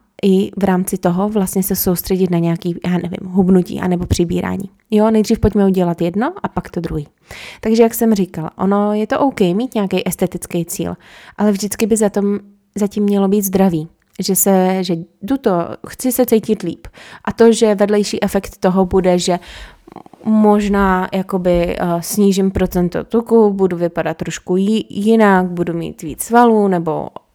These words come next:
cokoliv jinýho, je fajn. Ale ne to, že nějak musíš vypadat. A už vůbec ne vlastně tu zakletou rovnici.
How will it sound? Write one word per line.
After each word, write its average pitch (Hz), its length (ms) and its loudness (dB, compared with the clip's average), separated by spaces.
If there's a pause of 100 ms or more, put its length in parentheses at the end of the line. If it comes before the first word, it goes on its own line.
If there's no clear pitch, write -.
(280)
cokoliv 208 460 0
jinýho, 180 340 0 (960)
je 269 120 0
fajn. 208 320 -2 (560)
Ale 202 640 6 (100)
ne 220 280 6
to, 226 480 -2 (120)
že 202 460 2 (120)
nějak 196 280 2
musíš 185 380 -4
vypadat. 175 500 -4 (520)
A 208 60 2
už 208 180 4
vůbec 208 520 0 (760)
ne 190 540 4 (360)
vlastně 190 920 0 (540)
tu 214 120 0
zakletou 185 440 0
rovnici. 175 500 -4